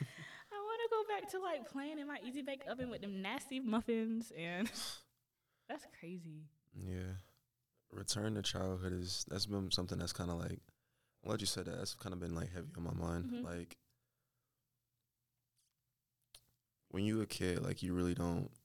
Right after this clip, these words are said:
Speaker 2: of course, like, you don't have, you don't got no responsibilities, nothing like that, but you just kinda, like, you freer
Speaker 1: Mm-hmm.
Speaker 2: in a sense. Like, you not really worried or calculating, like,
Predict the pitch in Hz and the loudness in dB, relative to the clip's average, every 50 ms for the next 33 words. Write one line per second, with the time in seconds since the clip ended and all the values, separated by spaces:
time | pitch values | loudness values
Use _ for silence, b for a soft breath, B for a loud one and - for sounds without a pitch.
0 | _ _ - 92 95 - 107 98 95 90 90 90 85 87 87 - - - - - | _ _ -10 -8 -2 2 2 2 4 2 2 2 0 0 2 0 0 -2 -2 -6
1 | - _ - - - 82 82 - 87 87 90 85 87 87 - - 87 85 87 87 | -12 _ -12 -6 -4 -2 -2 0 0 0 2 2 2 2 0 2 2 2 2 2
2 | 85 87 87 87 87 90 92 90 92 92 - - 98 92 - 98 92 - - 95 | 2 0 0 0 -2 -2 -2 0 -2 0 2 2 2 4 2 2 2 2 2 2
3 | - 87 - - - 92 90 90 85 82 87 87 90 - - - _ _ _ _ | 0 -4 -6 -6 -4 -4 -2 -2 0 0 0 0 0 -2 -4 -8 _ _ _ _
4 | _ _ _ _ _ _ _ _ _ _ _ _ _ _ _ _ _ _ _ 104 | _ _ _ _ _ _ _ _ _ _ _ _ _ _ _ _ _ _ _ -2
5 | 104 101 95 - - - 92 95 90 87 85 87 85 87 - - 285 277 320 381 | 0 0 2 2 2 4 4 4 6 4 4 2 0 -2 -6 -6 -6 -6 -6 -8
6 | 392 _ _ - - 85 - - - - 85 - - - - - - - - 92 | -12 _ _ -12 -8 -6 -4 -2 -2 0 0 2 2 2 2 2 0 -4 -2 0
7 | 90 90 87 87 87 85 - - - _ _ _ _ _ _ _ _ _ _ _ | 2 2 2 2 2 0 -2 -4 -8 _ _ _ _ _ _ _ _ _ _ _
8 | _ _ _ _ _ _ _ _ - - 95 98 90 92 92 90 85 85 85 87 | _ _ _ _ _ _ _ _ -4 0 2 2 4 4 2 0 2 2 2 4
9 | 87 87 85 85 - - - 82 - - - - - 82 90 - - 92 87 87 | 4 4 2 2 0 0 0 0 -2 -2 0 0 2 2 2 2 2 2 4 4
10 | 87 85 82 87 90 87 87 90 92 92 92 - - - - | 4 4 2 2 0 0 0 0 -2 -2 -2 -4 -4 -6 -8